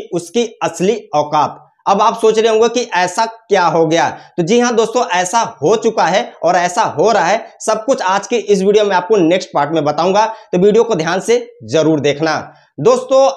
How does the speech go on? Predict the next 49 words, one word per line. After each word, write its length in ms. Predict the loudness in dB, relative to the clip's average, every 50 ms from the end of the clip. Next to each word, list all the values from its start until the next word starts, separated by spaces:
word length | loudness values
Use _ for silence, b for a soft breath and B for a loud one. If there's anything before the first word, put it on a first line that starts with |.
| -4 -4
आज 240 | -2 -2 -2 -2 -4
के 100 | -4 -6
इस 280 | -4 -2 -2 0 0 2
वीडियो 240 | 2 2 2 2
को 160 | 2 2 0 0 0 -4
स्टार्ट 280 | -6 -4 -4 -4 -4 -2
करने 240 | -2 -2 -2 -2 -2
से 140 | -2 -2 -4
पहले 340 | -2 0 0 0 0 -2 -4 -6
मैं 100 | -4 -4
आपको 200 | -4 -2 -2 -4
सबसे 300 | -4 -4 -6 -6 -4 -6
पहले 220 | -4 -2 -2 -4 -2
एक 220 | -2 -2 -2 0 0
चीज 100 | 0 0
बता 200 | 0 -2 -2 0
दूं, 180 | 0 -2 -2 -4 b b b b b _ -2
मेरी 200 | 0 2 2 2
वीडियो 280 | 2 2 2 2 2 2
बनाने 280 | 2 0 0 -2 -2 -2
का 100 | -2 -2
मकसद 360 | -2 -2 -2 -2 -4 -6 -4 -4
किसी 240 | -4 -4 -2 -4 -6
की 160 | -4 -2 -2
भावनाओं 440 | -2 -2 -2 -2 -2 -2 -2 -2 -2
को 160 | 0 0 -2
ठेस 300 | -2 0 -2 -4 -4 -4 -4
नहीं 200 | -4 -4 -2 -2
पहुंचाना 420 | -2 -2 -2 0 -2 -2 0 0
है, 220 | -2 -2 -2 -4 B B B B
ना 120 | -8 -4 -2
ही 120 | -2 -2
किसी 280 | -2 -2 -2 -2 -2 -2
को 140 | 0 0 2
नीचा 380 | 2 2 2 2 2 0 -2 -2
गिराना 380 | 0 0 0 0 0 -2 -2
है, 140 | 0 -2 -2 -4 B B B B
बल्कि 280 | 0 0 0 0 -2 -4
कुछ 300 | -2 -2 -4 -4 -4 -6
इंपॉर्टेंट 720 | -6 -2 -2 -2 0 0 0 0 0 0 0 0 0 -2 -4 -8
बात 360 | -6 -2 0 0 0 0 0
है 100 | -2 -2
जो 140 | 0 0 -2
मैं 100 | 0 0
आपके 220 | 0 2 2 0 0
सामने 320 | 0 -2 -2 -2 -2 -4
कहना 320 | -4 -6 -6 -4 -4 -4
चाहता 280 | -2 -2 -2 -2 -2 -2
हूं। 120 | -2 -2